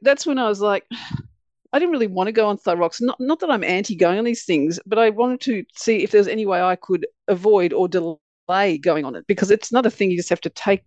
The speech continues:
to every day. And, and it's great for some people, and it's an op-, not an option for some others. It's, I, I understand that totally.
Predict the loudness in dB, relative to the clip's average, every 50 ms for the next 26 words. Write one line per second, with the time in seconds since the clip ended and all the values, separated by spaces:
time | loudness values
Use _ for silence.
0 | _ -4 -2 0 0 0 -2 -2 -4 -2 0 0 2 0 -2 -2 -4 -6 -4 -2
1 | -2 -2 -2 -4 -4 -2 0 0 0 -2 -4 -4 -4 -2 0 -2 0 0 0 -2
2 | -2 -2 -4 -4 -2 -2 0 0 0 -2 -2 -2 0 0 2 0 -2 -4 -4 -4
3 | -6 -4 -4 -6 -6 -4 -2 0 0 0 -2 -4 -6 -6 -2 0 0 0 2 0
4 | 0 0 0 -2 -4 -2 -2 -2 0 0 0 -2 0 0 0 0 0 0 -2 -2